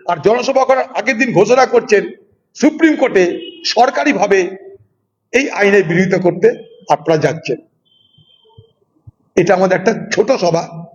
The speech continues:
কিন্তু সেই সভার প্রতিফলন, সেই সভায় আমাদের বক্তব্য কি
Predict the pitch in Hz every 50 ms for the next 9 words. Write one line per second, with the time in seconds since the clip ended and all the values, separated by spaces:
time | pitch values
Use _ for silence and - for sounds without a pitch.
0 | _ _ - 190 202 190 - 196 175 - 190 151 156 170 214 - - - - -
1 | - - - 165 165 165 190 - 147 160 147 120 - - - - _ - 185 190
2 | 170 190 185 180 170 185 247 254 254 - - - - - - 147 160 180 185 190
3 | 160 127 135 151 - - - 170 160 139 151 165 - - 254 247 214 - - -
4 | -